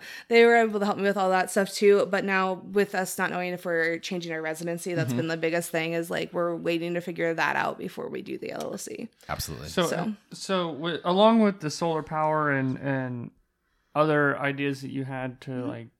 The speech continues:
Speaker 3: um, like change, like change how your, how your van works. Um,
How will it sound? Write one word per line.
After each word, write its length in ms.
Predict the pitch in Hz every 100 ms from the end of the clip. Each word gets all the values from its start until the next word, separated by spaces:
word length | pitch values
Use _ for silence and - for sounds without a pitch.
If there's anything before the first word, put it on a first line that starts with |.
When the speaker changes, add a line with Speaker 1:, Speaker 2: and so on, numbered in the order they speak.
| -
Speaker 3:
um, 440 | 131 120 - 131 - _ _ _ _ _ _ _ _ _ _ _ _ _ _ _ _ _ _ -
like 180 | 131 -
change, 460 | - 151 143 139 143
like 240 | 147 139
change 520 | - 147 139 - - - - - - 139
how 200 | 151 143
your, 320 | 139 135 123
how 140 | 143
your 160 | 143 131
van 320 | 131 131 127
works. 360 | 123 120 - -
Um, 400 | 143 143 135 127